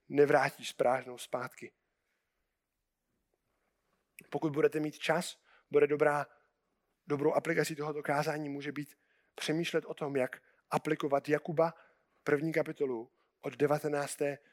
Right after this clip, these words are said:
od devatenáctého verše do konce do vašeho života. Jak nebýt pouze posluchačem, který slyší Boží slovo, ale neaplikuje ho.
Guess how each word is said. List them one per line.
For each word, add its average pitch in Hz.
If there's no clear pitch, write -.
od -
devatenáctého 143
verše 139
do 135
konce 156
do 160
vašeho 139
života. 143
Jak 143
nebýt 143
pouze 131
posluchačem, 135
který 135
slyší 139
Boží 127
slovo, 139
ale 131
neaplikuje 131
ho. 101